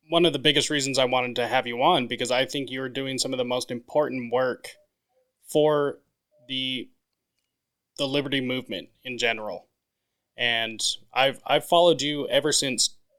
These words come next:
um, well, it was a little bit before, uh, twenty twenty is when I found you. Of course, taxation of, is theft is how I found you. Um,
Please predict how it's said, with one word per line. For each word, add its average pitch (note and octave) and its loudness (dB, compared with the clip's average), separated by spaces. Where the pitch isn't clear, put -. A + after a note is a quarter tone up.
um, A2+ -2
well, C#3 -4
it - -2
was D3 -4
a D#3+ 0
little F3 2
bit E3+ 4
before, D3 0
uh, A2+ -2
twenty C#3 -2
twenty A#2 -4
is A2+ -14
when C3 -2
I A#2+ 4
found A2+ -2
you. G#2 -12
Of - -16
course, C#3+ 2
taxation B2+ 2
of, A#2 -6
is B2 -6
theft B2 2
is A#2+ 0
how C3 2
I A#2+ 2
found F#2+ -8
you. - -16
Um, A2 -2